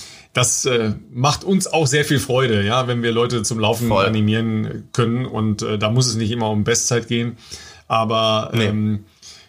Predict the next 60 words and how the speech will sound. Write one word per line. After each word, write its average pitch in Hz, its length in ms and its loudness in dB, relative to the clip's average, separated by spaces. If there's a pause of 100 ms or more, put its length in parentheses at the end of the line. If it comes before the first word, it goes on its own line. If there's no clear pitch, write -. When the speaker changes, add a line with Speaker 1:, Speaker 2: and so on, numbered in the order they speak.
(400)
Speaker 1:
das - 240 -2
vereint 139 540 0
ja 123 100 0
einfach, 113 460 -2
äh, 123 200 0
die 113 140 -4
ganze 120 240 0
Szene, 127 360 0
uns 120 180 -2
alle 113 480 0
irgendwie. 113 500 -2
Und, 117 320 0
äh, - 60 -6 (400)
es - 180 0
sind 151 240 2
positive 147 520 0
Signale. 117 800 -2
Wenn, 123 300 2
ich 143 140 -2
hab 147 100 -4
gestern 143 220 -2
Abend 135 180 0
die, 127 220 -2
die 127 100 -4
Nachrichten 123 360 0
ausgemacht. 107 400 -2
Ich 98 80 -10
konnte 135 120 0
es - 60 -2
nicht 123 100 0
mehr 113 100 -2
hören. 107 220 0 (480)
Ja, 123 220 0
ich, 127 260 -4
ich, 131 80 0
Speaker 2:
Ja, 135 220 2
Speaker 1:
es 135 60 2
Speaker 2:
es 127 100 -4
Speaker 1:
war 147 80 2
Speaker 2:
ist 160 60 2
Speaker 1:
mit, 165 100 0
Speaker 2:
irgendwie, 120 240 -6
Speaker 1:
es 117 100 0
Speaker 2:
es 117 60 -2
Speaker 1:
ist - 80 -6
Speaker 2:
zieht 147 80 0
Speaker 1:
einfach 160 160 0
Speaker 2:
einen 156 80 0
Speaker 1:
too 160 60 2 (120)
Speaker 2:
einfach 120 60 0
Speaker 1:
much, 151 140 0
Speaker 2:
runter. 117 240 2
Speaker 1:
ja. 117 60 -12 (360)
Und 135 180 0
dann 131 100 0
hab 135 80 0
ich 117 60 -6
gedacht, 117 160 -2
Speaker 2:
Ja. 110 120 0
Speaker 1:
nee, 107 160 0